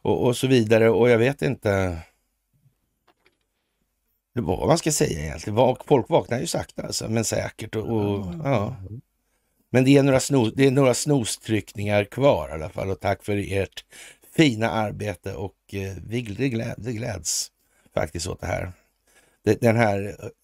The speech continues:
Speaker 1: alltså, insikterna börjar komma på det här viset. Det, det är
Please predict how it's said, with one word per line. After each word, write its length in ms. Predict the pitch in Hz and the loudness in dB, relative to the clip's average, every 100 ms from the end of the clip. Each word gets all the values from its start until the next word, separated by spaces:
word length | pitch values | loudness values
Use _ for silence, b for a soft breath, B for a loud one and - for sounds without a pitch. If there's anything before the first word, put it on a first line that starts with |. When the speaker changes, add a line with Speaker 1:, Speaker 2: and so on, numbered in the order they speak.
| - | -6
Speaker 1:
alltså, 220 | 123 113 | -6 -4
insikterna 880 | 110 135 92 85 - 151 - - 120 | -4 -2 -2 -4 -4 -4 -6 -6 -4
börjar 180 | 101 101 | -4 -8
komma 380 | - 101 87 87 | -4 -4 -4 -8
på 100 | 101 | -8
det 60 | |
här 140 | 85 87 | -6 -6
viset. 340 | 90 - - | -8 -10 -4
Det, 100 | 139 | -4
det 320 | 90 110 135 | -4 -4 -4
är 280 | 104 101 - | -4 -6 -10